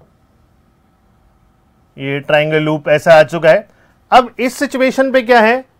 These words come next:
एंटर करने के बाद क्या एंटर्ड एरिया मैक्सिमम हो चुका है? नहीं, एंटर्ड एरिया मैक्सिमम नहीं हुआ है अभी, ठीक है। आप क्या बोलेंगे, "सर, ये जो पार्ट है अभी और अंदर एंटर करेगा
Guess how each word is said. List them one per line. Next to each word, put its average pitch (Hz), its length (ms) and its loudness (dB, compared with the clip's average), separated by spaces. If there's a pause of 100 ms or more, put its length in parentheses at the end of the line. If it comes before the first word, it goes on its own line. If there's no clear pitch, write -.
(180)
एंटर 202 320 2
करने 220 300 -2
के 202 100 0
बाद 175 220 2 (180)
क्या 247 400 4
एंटर्ड 208 520 2
एरिया 226 440 0
मैक्सिमम 220 440 -2
हो 226 100 0
चुका 240 220 -2
है? 247 60 0
नहीं, 233 320 0 (420)
एंटर्ड 220 460 2
एरिया 240 280 0
मैक्सिमम 226 440 -2
नहीं 240 260 -2
हुआ 247 220 2
है 175 220 2
अभी, 131 220 -8 (260)
ठीक 180 200 -2
है। 190 160 0 (800)
आप 185 260 4
क्या 285 140 0
बोलेंगे, 202 360 0
"सर, 196 340 2 (920)
ये 190 240 -2
जो 247 180 0
पार्ट 220 360 4
है 208 180 2
अभी 220 260 0
और 214 300 4
अंदर 240 300 0
एंटर 220 300 0
करेगा 214 460 2